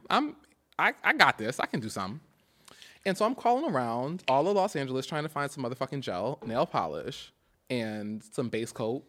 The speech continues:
and some top coat. And no one has anything. The only person who has anything is Sally's.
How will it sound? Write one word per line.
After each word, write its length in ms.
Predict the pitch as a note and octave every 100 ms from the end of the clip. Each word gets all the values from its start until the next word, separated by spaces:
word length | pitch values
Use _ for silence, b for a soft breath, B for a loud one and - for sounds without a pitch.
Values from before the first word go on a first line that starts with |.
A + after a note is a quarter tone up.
| -
and 180 | A2 G#2+
some 120 | C#3
top 200 | C4+ -
coat. 160 | F#2 - _ _ _ _ _ _ _ _ _ _ _ _ _ _
And 320 | E3 D#3+ C3+ C#3
no 120 | E3+
one 160 | C4
has 200 | C4+ A3+
anything. 440 | G3+ C#3+ B2 A2 F#3 _ _ _ _ _ _ -
The 140 | E3+
only 180 | F#3+ B3
person 300 | A#3+ A3 A3+
who 60 |
has 140 | G#3+ G3
anything 280 | F#3+ F#3 D#3+
is 100 | D3
Sally's. 640 | F3+ G#3+ D#3+ G#2 C#3+ -